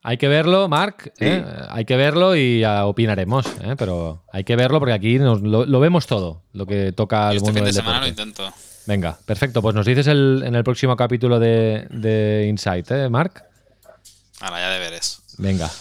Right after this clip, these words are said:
Speaker 1: deberes para el fin de semana. Bueno, Miguel Ángel, eh, pues nada, ha sido un placer tenerte hoy. Ya repetiremos, eh, en un formato más tranquilo y más largo en el futuro. Y nos cuentas también qué hacéis en Final Score, porque hoy hemos hablado de la newsletter, que la recomendamos. Vamos a dejar la,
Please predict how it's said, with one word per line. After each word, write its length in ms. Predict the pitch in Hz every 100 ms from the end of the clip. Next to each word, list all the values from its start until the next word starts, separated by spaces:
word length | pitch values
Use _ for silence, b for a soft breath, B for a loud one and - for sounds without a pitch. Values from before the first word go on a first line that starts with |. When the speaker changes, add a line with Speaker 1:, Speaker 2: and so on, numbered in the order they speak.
| -
Speaker 1:
deberes 400 | 98 104 110 107
para 160 | 110
el 40 | 104
fin 140 | 110
de 80 | 104
semana. 340 | 98 82 78 B B B B -
Bueno, 180 | 147 208
Miguel 200 | 170 180
Ángel, 360 | 202 196 135
eh, 360 | - 127 127 123
pues 160 | 117 113
nada, 160 | 151
ha 60 | 160
sido 180 | - 165
un 60 |
placer 460 | 170 156 165 165 151
tenerte 760 | 151 147 143 156 147 147 143 139
hoy. 320 | 156 208 220
Ya 120 | 139
repetiremos, 840 | 165 170 151 147 165 196 226 - -
eh, 580 | 120 117 113 110 107
en 100 | 104
un 180 | 117 120
formato 320 | 113 127 127
más 160 | 127 123
tranquilo 400 | 123 113 131 127
y 40 | 120
más 160 | 120
largo 400 | 117 120 165 208 b b b b
en 120 | 113
el 100 | 113
futuro. 440 | - 110 139 175 196
Y 60 |
nos 120 | 123
cuentas 240 | - 120 147
también 240 | 151 151
qué 80 | 143
hacéis 220 | 139 139
en 100 | 143
Final 340 | 120 135 131 123
Score, 380 | - 147 202 b b b b
porque 380 | 123 110 117 117
hoy 180 | 110 127
hemos 180 | 135 131
hablado 240 | 131 131
de 60 | 131
la 100 | 127
newsletter, 540 | 123 123 139 196 202
que 140 | - 117
la 140 | 117
recomendamos. 680 | 101 107 104 104 117 143 180
Vamos 200 | 123 117
a 40 |
dejar 260 | 120 120 120
la, 600 | 117 113 110 110 101 101